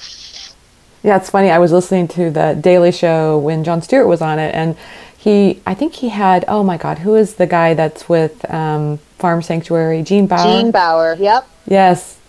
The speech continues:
Speaker 1: Gene Bauer was on the show, and, and actually Jon Stewart said he, he thought that veganism would become mainstream once it became convenient. And I wanted to go,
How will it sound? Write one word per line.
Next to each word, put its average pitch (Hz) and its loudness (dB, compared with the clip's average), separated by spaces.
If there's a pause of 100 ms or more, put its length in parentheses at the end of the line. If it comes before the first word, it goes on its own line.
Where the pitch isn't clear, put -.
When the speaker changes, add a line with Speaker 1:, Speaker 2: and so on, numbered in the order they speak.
(140)
Speaker 1:
Gene 240 4
Bauer 214 4
was 196 4
on 180 2
the 175 0
show, 160 2
and, 160 -2
and 156 -2
actually 175 -4
Jon 170 -2
Stewart 170 0
said 165 0
he, 196 0
he 185 -10
thought 190 0
that 180 0
veganism 202 2
would 170 0
become 165 -2
mainstream 160 -4
once 160 -4
it - -10
became 160 -6
convenient. 160 -2
And 151 -2
I 160 2
wanted 170 -2
to 165 2
go, 160 2